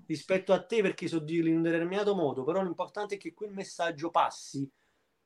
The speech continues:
e arrivi poi alle persone giuste, e soprattutto con la risata tu puoi portarli.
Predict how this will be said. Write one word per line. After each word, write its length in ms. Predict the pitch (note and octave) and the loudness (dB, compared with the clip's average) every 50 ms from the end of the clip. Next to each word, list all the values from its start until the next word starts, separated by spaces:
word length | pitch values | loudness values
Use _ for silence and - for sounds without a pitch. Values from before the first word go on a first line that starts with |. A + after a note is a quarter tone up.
| _ _ _ _ - | _ _ _ _ -2
e 300 | - D#3+ E3 - - - | 2 2 2 2 0 -2
arrivi 480 | - E3 F3+ F3 D#3+ D#3 E3 D#3+ E3+ D#3+ | 0 2 2 4 4 2 2 2 0 2
poi 200 | D#3 D#3 D3+ D#3+ | 4 4 4 6
alle 200 | E3 E3 E3 D#3 | 6 6 4 4
persone 340 | D#3+ D3+ D3+ - D#3 D#3 D3 | 4 2 0 0 -2 -2 0
giuste, 300 | C3 C3+ B2 - - D#3 | -2 -4 -6 -4 -4 -6
e 40 | C3+ | -4
soprattutto 460 | - E3 D#3 E3+ E3+ - - - A#3+ | -4 -2 -4 -2 -4 -4 -4 -2 2
con 140 | G#3 G3 E3+ | 2 4 4
la 80 | D#3+ | 4
risata 520 | D3+ D#3 D3 F#3+ G3 E3 B2+ A#2+ - B2+ A#2+ | 4 4 4 6 6 6 6 6 2 -4 -8
tu 140 | - C#3+ | -8 -12
puoi 160 | C3 C#3 C#3+ C3+ | -10 -8 -8 -6
portarli. 680 | C3+ C3+ - - - C#3+ C#3 C3 C3 C3 C3 B2+ | -6 -8 -10 -4 0 0 0 0 -2 -8 -16 -18